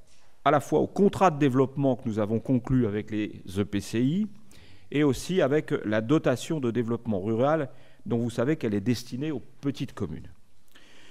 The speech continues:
Sur ces trente-deux millions d'euros, et conformément à l'annonce que j'avais faite lors de la présentation du projet Réinventer,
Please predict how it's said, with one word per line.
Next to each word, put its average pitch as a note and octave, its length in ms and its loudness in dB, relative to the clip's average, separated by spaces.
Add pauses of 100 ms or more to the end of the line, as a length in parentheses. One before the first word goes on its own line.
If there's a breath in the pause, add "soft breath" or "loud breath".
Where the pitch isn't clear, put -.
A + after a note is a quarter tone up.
(200 soft breath)
Sur - 220 0
ces F3 160 6
trente-deux F#3 600 4
millions E3 320 4
d'euros, F3 540 6 (340 loud breath)
et B2+ 60 -2
conformément D#3 640 4
à D3 60 6
l'annonce D#3 280 2
que - 80 -4
j'avais C3+ 200 2
faite E3 420 -2 (260 soft breath)
lors C#3 220 2
de C3 60 2
la B2 140 2
présentation D3 640 -2
du B2 100 -4
projet A#2+ 800 -2
Réinventer, C3+ 920 -2